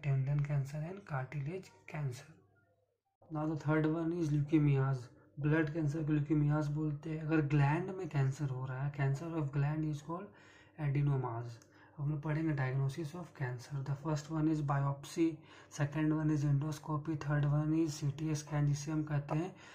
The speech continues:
कंप्यूटेड टोमोग्राफी, fourth one is एमआरआई and the fifth one is mammography। इसमें एमआरआई सबसे सेफेस्ट और एडव-, एडवांस technology for the detection or diagnosis of cancer।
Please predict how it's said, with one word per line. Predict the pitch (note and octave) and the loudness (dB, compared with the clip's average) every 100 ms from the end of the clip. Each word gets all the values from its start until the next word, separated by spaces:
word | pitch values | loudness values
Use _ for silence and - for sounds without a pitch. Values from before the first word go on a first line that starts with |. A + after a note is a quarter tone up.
| - - | -20 -6
कंप्यूटेड | D#3 C#3+ D3+ C#3 D#3 D3+ | -2 0 0 0 0 0
टोमोग्राफी, | D3+ D3 C#3+ D3 D3+ D3 E3 E3 - - - | 0 2 2 2 0 -2 -4 -4 -8 -16 -2
fourth | D3+ D3 | 0 0
one | D#3 D#3 | 0 2
is | D3+ | 4
एमआरआई | D3+ C3+ C#3+ D3 D3+ | 2 2 2 2 2
and | D3+ D3 | 2 0
the | C#3 | 0
fifth | C#3 D#3 | -4 -2
one | D#3 D#3+ | -2 0
is | D3 C#3+ | 2 0
mammography। | C#3+ C#3 C3+ C3 - C#3+ - - - - - - | 0 0 -2 -4 -6 -8 -8 -14 -20 -20 -20 -6
इसमें | D3+ C#3 F3 | -4 -2 0
एमआरआई | F3+ - D3 D#3 E3 E3 | -2 0 0 0 0 0
सबसे | D#3 D#3 C#3+ E3 | -2 -4 -4 -4
सेफेस्ट | D3 D3+ C#3 - E3+ D3+ D#3 | -2 0 0 0 -4 -4 -6
और | D3 | -2
एडव-, | C#3+ C3+ C#3 C#3+ D3+ - | 0 2 2 2 0 -2
एडवांस | C#3 B2+ C3+ E3+ D#3 - | -2 0 2 0 -4 -6
technology | C3+ D3+ C#3 C3+ C3 D3 D3+ D#3 | -4 0 2 2 0 0 -2 0
for | D3 | 0
the | D3 C3+ | 0 -2
detection | D3 D3 C#3 - D#3+ D#3+ | -2 0 -2 -4 -4 -2
or | D#3 C#3+ - - - - | -2 -6 -10 -20 -20 -6
diagnosis | C#3+ C3 C#3+ - D#3+ F3+ | -2 0 0 0 -4 -4
of | F3+ - | -8 -4
cancer। | C3 C3 - | -4 -2 -4